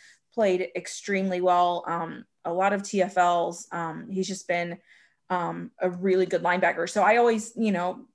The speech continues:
have felt like that if the guys up front could just be solid, the, the linebackers and the D Bs behind them are, are pretty good. And then, you know, for Jackson Player to have this season like he's having, and especially that performance, um,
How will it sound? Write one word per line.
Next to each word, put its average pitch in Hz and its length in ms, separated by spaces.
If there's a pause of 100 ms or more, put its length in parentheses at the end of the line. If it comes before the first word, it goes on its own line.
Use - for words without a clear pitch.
(100)
have 185 180
felt 202 260
like 175 240 (100)
that 196 260
if 202 160
the 196 300
guys 254 240
up - 140
front 240 180
could 220 140
just 196 160
be 185 100
solid, 214 640
the, 180 160 (260)
the 202 80
linebackers 214 720
and 233 160
the 220 60
D 208 180
Bs 202 180
behind 190 380
them 165 140
are, 175 240
are 180 160
pretty 220 260
good. 170 400
And 202 140
then, 226 280 (220)
you 240 160
know, 170 280
for 214 120
Jackson 202 400
Player 196 280
to 180 80
have 180 180
this 185 160
season 180 260
like 175 160
he's 190 220
having, 175 380
and 175 80
especially 196 420
that - 180
performance, 180 600
um, 165 340